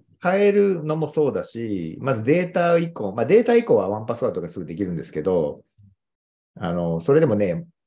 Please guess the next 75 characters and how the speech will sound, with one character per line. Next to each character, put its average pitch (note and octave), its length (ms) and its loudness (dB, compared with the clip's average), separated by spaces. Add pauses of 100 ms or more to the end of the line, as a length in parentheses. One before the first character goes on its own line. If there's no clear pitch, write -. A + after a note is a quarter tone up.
(200)
移 D3 80 -2
行 G#3+ 240 6
ミ G#3+ 100 4
ス F3+ 160 -4
し B2 140 -6
ま B2+ 100 0
し - 120 -8
た G2 80 0
っ F2 60 -2
て - 80 -16
言 F2+ 100 -6
っ - 20 -20
た A#2+ 100 -2
瞬 B2+ 200 -4
間 A#2+ 140 -2
に A#2+ 60 -2
も A#2 120 0
う - 20 0
自 G2+ 140 -4
分 A#2+ 100 -4
が A#2+ 60 0
ア A#2 40 -2
ク - 60 -12
セ F#2+ 80 -8
ス E2 60 -16
で F#2+ 80 -2
き G2 60 0
な F#2 60 -4
い - 20 -4
も E2 80 -6
の D#2+ 60 -6
が D#2 60 -8
出 F#2+ 120 -8
ち - 120 -8
ゃ D2+ 60 -4
う C#2+ 60 -8
か D2+ 100 -8
ら、 D2+ 380 -6 (520)
本 C#3+ 140 0
当 E3 80 4
に C#3 80 4
移 - 20 -6
行 C#3+ 160 0
さ C#3+ 100 0
れ C3 80 2
て C#3+ 80 4
る B2+ 60 2
の G2+ 100 2
み F#2+ 100 -2
た F2+ 80 -4
い E2+ 40 -2
な E2 200 -4
目 G2 180 0
検 C#3 240 0
チ D3+ 80 0
ェ D3 60 -6
ッ - 20 -18
ク - 100 -8
し - 120 -10
な F2+ 80 -2
い E2 40 -4
と - 80 -12
ち - 60 -20
ょ - 20 -20
っ - 40 -20
と E2+ 80 -6
心 B2 180 -4
配 A#2 140 2
じ A#2+ 60 0
ゃ F2+ 40 -2
な D2 60 -4
い - 20 -10
で B1+ 60 -12
す - 80 -18
か。 - 200 -16